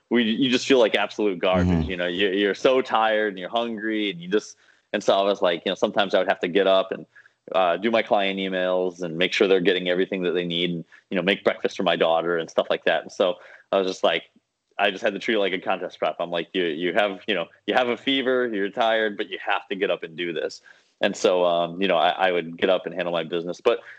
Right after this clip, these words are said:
Speaker 1: the other thing also was just, um, eventually, uh, making the switch to, 'cause sometimes I would start to get a little bit better, and then I'd be like, "Oh, I wanna get back in the gym." Um, there was a point where I actually stopped lifting weights for, um,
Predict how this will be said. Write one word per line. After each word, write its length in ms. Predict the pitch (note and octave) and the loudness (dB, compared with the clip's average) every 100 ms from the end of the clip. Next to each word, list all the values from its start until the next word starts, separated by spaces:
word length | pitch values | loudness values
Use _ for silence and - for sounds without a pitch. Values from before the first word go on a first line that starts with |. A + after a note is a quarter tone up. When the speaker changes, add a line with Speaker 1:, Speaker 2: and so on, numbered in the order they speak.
| - | -2
Speaker 1:
the 80 | D3 | 0
other 140 | D3+ | 0
thing 200 | C#3+ C#3 | -2 -4
also 400 | A#2 A#2 - B2 | 0 -2 -2 -2
was 200 | A2 F#2+ | 0 -4
just, 240 | G#2 G2+ - | -6 -10 -6
um, 260 | F2 F2 - | -6 -8 -10
eventually, 680 | G#2 G2+ G2 - G2 F2+ - _ _ _ _ - | -6 -4 -6 -6 -4 -4 -8 _ _ _ _ -6
uh, 280 | F2+ E2+ F2 | -2 -2 -2
making 440 | G2+ A2 A2 A2+ | 0 0 0 -2
the 80 | F#2+ | -2
switch 560 | - - G2+ F#2 - - | -4 -2 -2 -2 -8 -12
to, 680 | - F#2+ F#2 F2+ F2+ F2+ F2+ | -10 -4 0 0 0 0 -2
'cause 200 | A#2 F2+ | -4 -2
sometimes 400 | C3 B2 A#2 G#2 | -2 0 -2 2
I 40 | |
would 140 | G2 G2 | 0 0
start 220 | - A2 | 0 0
to 60 | A2 | 0
get 140 | G2 | 0
a 40 | F#2+ | 0
little 260 | F#2+ F#2 | 0 0
bit 180 | F2+ F2+ | 0 -2
better, 340 | F#2 E2+ E2+ E2+ | 0 0 0 -2
and 160 | E2+ | -2
then 120 | E2+ E2 | -4 -2
I'd 180 | D#2+ E2 | -4 -6
be 100 | D#2+ | -6
like, 160 | - | -2
"Oh, 120 | G#2+ G2 | 2 2
I 80 | |
wanna 160 | F2 F2 | 0 -4
get 140 | E2+ | -6
back 180 | F2+ E2 - | -4 -4 -4
in 100 | D2+ | -20
the 80 | |
gym." 280 | D#2 F2 D#2+ _ - - - | -10 -8 -8 _ -20 -20 -4
Um, 300 | F2+ E2 E2+ | 0 0 2
there 120 | F#2+ A#2 | 2 2
was 100 | G#2 | 2
a 60 | |
point 280 | F#2 A2+ G#2 | 0 -2 -2
where 120 | F#2+ | 0
I 100 | F2+ | 0
actually 420 | F2 G2 - G2 F2 | 2 -2 -4 -10 -8
stopped 420 | - F#2 F2 - | -4 -2 -2 -4
lifting 420 | F#2+ - F#2 D#2 | -6 -4 -8 -8
weights 540 | D#2+ F2 - - - _ | -4 -6 -8 -20 -20 _
for, 440 | - G2 E2+ - | -2 0 0 -2
um, 400 | F2 D#2+ D2+ D2+ | -2 -2 -2 -6